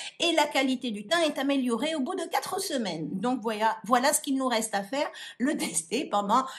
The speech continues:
quatre semaines. Euh, moi, je vais pas le tester pendant quatre semaines à part entière, puisque je vais avoir un deuxième fond de teint à tester ce mois-ci.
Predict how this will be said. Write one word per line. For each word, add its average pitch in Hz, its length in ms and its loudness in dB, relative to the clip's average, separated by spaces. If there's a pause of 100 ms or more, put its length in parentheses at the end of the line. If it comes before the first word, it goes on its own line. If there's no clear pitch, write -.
(160)
quatre 254 180 0
semaines. 180 480 -2
Euh, 160 360 0
moi, 214 120 2
je 254 60 0
vais 247 80 0
pas 240 100 -2
le 233 60 -6
tester 240 300 -4
pendant 196 260 -2 (120)
quatre 247 200 0
semaines 262 720 2 (340)
à 233 100 6
part - 220 2
entière, 196 320 -4
puisque 262 260 -4
je 233 120 -2
vais 226 40 2
avoir 233 220 0
un 202 80 -2
deuxième 240 400 0
fond 214 200 -6
de 208 40 -8
teint 233 160 -2
à - 20 -4
tester 214 300 -6
ce 320 140 0
mois-ci. 247 500 0